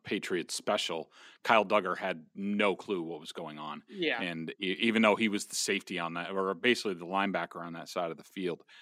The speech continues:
Speaker 1: Uh, for me, I really wanna, I really sort of wanna go to the offensive line versus the defensive line matchup. And I could mention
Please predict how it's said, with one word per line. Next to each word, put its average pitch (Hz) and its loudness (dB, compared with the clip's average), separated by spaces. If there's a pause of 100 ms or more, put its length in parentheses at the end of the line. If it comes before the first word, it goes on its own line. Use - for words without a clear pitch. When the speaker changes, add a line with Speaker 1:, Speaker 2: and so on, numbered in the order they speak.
(180)
Speaker 1:
Uh, 113 6 (520)
for - 0
me, 180 4
I 147 6
really 175 4
wanna, 165 4 (320)
I 131 8
really 143 6
sort 120 2
of 110 -4
wanna 110 2
go 113 4
to 110 -2
the 104 2
offensive 101 2
line 98 -2
versus 95 -8
the 78 -16
defensive 110 -8
line 117 2
matchup. 117 0
And 98 -2
I 101 0
could 120 0
mention 110 -4